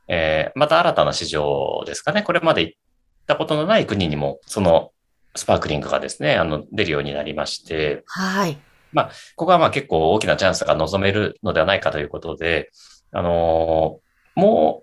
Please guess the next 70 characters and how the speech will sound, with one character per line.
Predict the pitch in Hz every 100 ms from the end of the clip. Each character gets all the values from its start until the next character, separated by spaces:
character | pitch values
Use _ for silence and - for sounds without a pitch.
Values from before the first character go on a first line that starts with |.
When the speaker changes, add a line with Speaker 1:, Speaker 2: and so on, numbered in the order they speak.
| -
Speaker 1:
う |
ワ | 185
ン | 196
ラ | 220
ン | 202
ク | - 80
上 | 101
の | 127 107
で | -
す | -
ね、 | 160 170 _ _ 190
Speaker 2:
う |
ん。 | 156 _ _ _ -
Speaker 1:
ま | 165 151
あ、 |
今 | 170
ま | 196 190
で |
は | -
菊 | - 117
泉 | 92 82
一 | - 113
筋 | 101 80 78
と | 71
い | 69
う | 69 65 67 _ _ _ - _ _
お | -
酒 | 92 80 78
だ | 73
っ | -
た | 73
ん | 67
で |
す | -
け | -
れ | 78
ど | 110
も、 | 175 170 - - - _
ま | 151
あ、 | 139
そ | -
れ | 180 180 _ _ _ 170
に | 165
プ | - 190
ラ | 147
ス | -
し | -
て、 | - 175 165
も | 156
う |
ワ | 147
ン | 233 262
ラ |
ン | 269
ク | - 135
上 | 175
の、 | 156 87
ま | 113
あ、 | 95 - - - _ _ _ _ -
え | 87 82 78 - -
ー、 | 123
よ |
り、 | 170 190
ま | 175 98
あ、 | -
米 | 123 135
を | 78
磨 | 80 80 85
い | 82 -
た | - 175 -